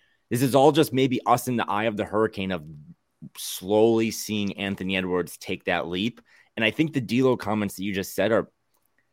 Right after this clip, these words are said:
it made me think of, like, the Popeyes thing. Like, I know we kinda went back and forth on that, but learning how to be, like, a professional on and off the court, learning routines. Other people have said that too. He's still twenty-one. He doesn't know exactly what to eat after games, right? He,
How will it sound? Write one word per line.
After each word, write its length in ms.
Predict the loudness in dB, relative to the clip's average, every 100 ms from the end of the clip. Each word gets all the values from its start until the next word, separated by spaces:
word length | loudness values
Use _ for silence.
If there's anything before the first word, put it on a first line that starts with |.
| _ _ _
it 60 | 2
made 120 | 4
me 80 | 4
think 140 | 4
of, 60 | 4
like, 100 | 2
the 80 | 2
Popeyes 560 | 0 0 0 -2 -2
thing. 260 | -2 -2 0
Like, 240 | 0 -2 -12 _
I 60 | -2
know 100 | -2
we 80 |
kinda 160 | 0 -2
went 120 | 0
back 180 | 0 0
and 120 | -4
forth 260 | -2 -2 -2
on 80 | -4
that, 220 | -6 0
but 240 | 0 -2 _ _ _ _ 0
learning 320 | 2 4 2
how 160 | 4
to 60 | 2
be, 200 | 2 0
like, 180 | 0 -4
a 40 |
professional 880 | -8 -14 0 0 2 0 2 0 -2 -2
on 180 | 0 2
and 100 | 2
off 180 | 2
the 80 | 0
court, 320 | -4 2 2
learning 300 | 2 0 0
routines. 680 | -2 -2 -4 -4 -2 -2 -4 -10 _ _ _ _ -2
Other 220 | 4 4
people 300 | 4 2 2
have 80 | 2
said 180 | -2 0
that 200 | -2 -2
too. 200 | -2 -2
He's 100 | -2
still 200 | -4 -6
twenty-one. 480 | -4 -4 -2 0 0
He 60 |
doesn't 220 | -2 -2
know 120 | -2 -2
exactly 840 | -4 -4 0 0 0 -2 -2 -4 _ _ _ _ _ _
what 220 | -2 0
to 200 | -4 -8
eat 160 | -6 -2
after 280 | -2 -2 -4
games, 380 | -4 -6 -8
right? 220 | -4 -4 -2
He, 140 | -6